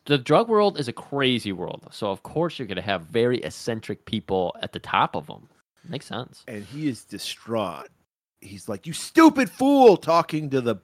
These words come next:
Speaker 2: the body.
Speaker 1: Yeah, he slams the casket
Speaker 2: <laughs> Yeah.
Speaker 1: shut. This is what I was telling Murray. He has more than permission. He's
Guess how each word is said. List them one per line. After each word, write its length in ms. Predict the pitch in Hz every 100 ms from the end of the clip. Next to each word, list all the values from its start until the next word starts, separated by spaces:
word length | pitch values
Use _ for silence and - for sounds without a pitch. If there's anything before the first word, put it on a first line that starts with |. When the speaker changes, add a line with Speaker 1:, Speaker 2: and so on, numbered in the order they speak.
| _
Speaker 2:
the 100 | 120
body. 640 | 95 110 113 110 95 82 123
Speaker 1:
Yeah, 180 | 123
he 160 | 98 160
slams 920 | - - - 156 147 175 220 285 226
the 100 | 165
casket 480 | 151 156 165 147 113
Speaker 2:
<laughs> 20 |
Yeah. 40 | -
Speaker 1:
shut. 120 | 110
This 140 | 175 185
is 60 |
what 120 | 196
I 60 | 156
was 100 | -
telling 240 | 180 147
Murray. 400 | 123 139 127 110 104
He 140 | 107
has 240 | 120 107 90
more 260 | 120 135
than 120 | 117
permission. 480 | 95 104 107 - 85
He's 420 | 82 117 101 -